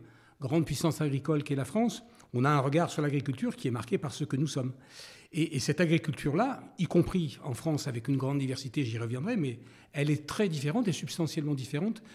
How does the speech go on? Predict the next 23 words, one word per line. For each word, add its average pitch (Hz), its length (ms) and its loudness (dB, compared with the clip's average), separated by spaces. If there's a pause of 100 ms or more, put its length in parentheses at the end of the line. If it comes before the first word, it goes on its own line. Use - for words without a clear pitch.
(280)
de 151 80 -4
ce - 240 -6
qu'on 160 160 2
peut 160 120 -2
trouver 180 220 0
à 180 60 2
travers 160 280 -2
le 147 80 0
monde. 120 300 -2
Alors 151 140 -2
d'abord, 214 360 0 (640)
et 139 80 2
on, 151 140 0
on 143 60 2
voit 139 100 2
bien 160 140 2
par 135 120 0
exemple 143 340 2
qu'en 131 440 -4
regardant 139 240 0
par 131 120 -2
sa 123 120 -4
fenêtre, 185 360 0